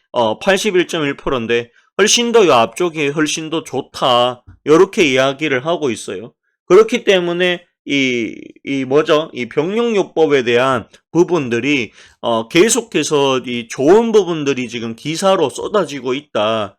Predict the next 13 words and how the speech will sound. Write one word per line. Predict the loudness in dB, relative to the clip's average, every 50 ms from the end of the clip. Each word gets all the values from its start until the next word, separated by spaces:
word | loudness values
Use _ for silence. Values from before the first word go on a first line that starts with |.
| _ _
지금 | _ -16 -2
그렇게 | 2 4 4 4 2 0 -4
보실 | -4 -4 -6 -6 -4 -6 -6
수가 | -6 -6 -4 -2 0 -2
있습니다. | -2 -4 -10 -14 -12 -12 -8 -8 -8 -8 -8 _ -14 -14 -12 -12 -14 -14 -14
지금 | _ -2 0 2 2 2 2
이제 | 0 0 0 0 2 2 4 4 2 2 0 -2
조금 | -4 -4 -4 -4 -4 0 2
전에 | 2 2 2 2 0
나왔던 | 2 2 2 2 2 0 -2 -4 -4
이야기가 | -4 -2 0 0 0 0 0 -4 -4 -2 -2 0 0 0 -2 -2 -6 _ _ _ _ _ _
이 | -4 -2 -2 -2
보시면은 | 0 0 0 2 2 0 -2 -2 0 0 0 -2 -2 -4 -8